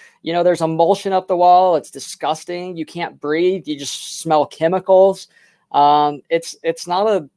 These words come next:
environment that really anybody would ever say, "I wanna work in this environment. I wanna make a career out of this." Um, and, you know, so we, we really started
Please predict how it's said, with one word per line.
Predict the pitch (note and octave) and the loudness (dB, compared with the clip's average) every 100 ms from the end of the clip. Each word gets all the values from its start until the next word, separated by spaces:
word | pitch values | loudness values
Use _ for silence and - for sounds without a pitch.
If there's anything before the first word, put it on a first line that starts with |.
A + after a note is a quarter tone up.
| _ | _
environment | D#3+ C#3 C#3+ E3 F#3 F3 E3 | -8 0 2 2 0 -4 -4
that | - | -4
really | D#3 E3+ D3 | -2 -2 -2
anybody | - C#3+ F#3 D#3+ D#3 E3+ | -4 -6 -4 -2 -2 -2
would | D3+ C3+ | -2 -2
ever | C3+ C#3+ E3+ E3+ D3 - _ _ | -2 0 0 0 -4 -10 _ _
say, | - D#3+ D3+ D3 - _ _ - - _ _ _ - | -4 2 4 2 -2 _ _ -20 -20 _ _ _ -2
"I | D3 | -2
wanna | G#3 B3 | 0 0
work | C#3 F#3+ A#3 | 2 2 0
in | F#3+ | 0
this | E3 E3+ | -2 -2
environment. | D3+ D3+ F#3+ F3+ | 2 2 2 2
I | D#3+ | 2
wanna | F#3+ A3 | 2 2
make | E3+ D3 | 0 -2
a | |
career | C3 - C#3+ D3 F#3 A3 | -6 -6 -4 0 2 2
out | D#3 | 2
of | C#3+ B2 | 0 -2
this." | B2+ C3+ - _ _ _ _ - | -4 -6 -12 _ _ _ _ -6
Um, | C#3+ D3+ D3 C#3+ C3 _ _ _ E3 | 2 2 2 0 -8 _ _ _ -6
and, | E3+ F3 F3 | -4 -4 -4
you | F3+ | -2
know, | |
so | F3+ G3+ | 0 0
we, | A3 | 0
we | G#3 F3 G3 | -2 -2 0
really | F#3+ G#3 G#3 | 4 4 4
started | G#3+ G3+ F#3+ D#3+ | 2 2 2 0